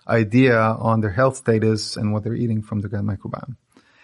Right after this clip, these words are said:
Um, and it's not only that microbes can affect your health or reflect your health, they can also, sorry, it's not only that microbes can reflect your health,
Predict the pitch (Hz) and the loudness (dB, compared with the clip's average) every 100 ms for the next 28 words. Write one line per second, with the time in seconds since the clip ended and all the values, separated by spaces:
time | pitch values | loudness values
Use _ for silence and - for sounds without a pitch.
0 | _ _ _ _ _ _ 120 113 113 117 | _ _ _ _ _ _ 0 2 4 4
1 | 120 123 123 - - 127 127 131 110 - | 6 6 4 0 0 2 4 4 2 -4
2 | 135 - 180 196 190 170 123 110 117 123 | -4 2 4 6 6 4 4 4 4 2
3 | - 120 113 110 - - 113 110 107 107 | 2 2 2 -2 -8 -2 2 4 4 4
4 | 107 117 - - 151 - 113 101 104 107 | 0 -6 -8 -2 -2 0 -4 0 2 0
5 | 107 - - 107 104 - 180 180 117 107 | -2 -8 -2 0 -2 -2 -4 -2 -2 0
6 | 110 107 117 - 113 127 127 127 - - | 0 -2 -6 -4 0 0 0 -2 -4 0
7 | 131 110 95 131 135 139 123 120 123 123 | 2 2 0 2 4 6 4 4 2 0
8 | 113 120 117 - 147 156 131 110 113 113 | -2 0 0 0 -2 0 -2 2 0 0